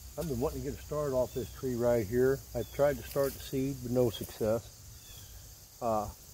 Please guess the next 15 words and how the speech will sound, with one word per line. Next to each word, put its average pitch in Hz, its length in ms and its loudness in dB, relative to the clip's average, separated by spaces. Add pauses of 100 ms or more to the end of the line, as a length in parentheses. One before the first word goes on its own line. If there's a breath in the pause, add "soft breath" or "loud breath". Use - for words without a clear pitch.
(300)
I - 20 -2
wanted 135 300 4
to 113 80 0
see 131 360 -2 (360)
one 135 180 2
of 120 60 4
these 117 400 6 (720)
out 117 160 8
on 107 140 4
the 92 80 -2
front 113 220 0
of 98 40 2
the 90 140 -6
property 107 440 0
because 95 360 -2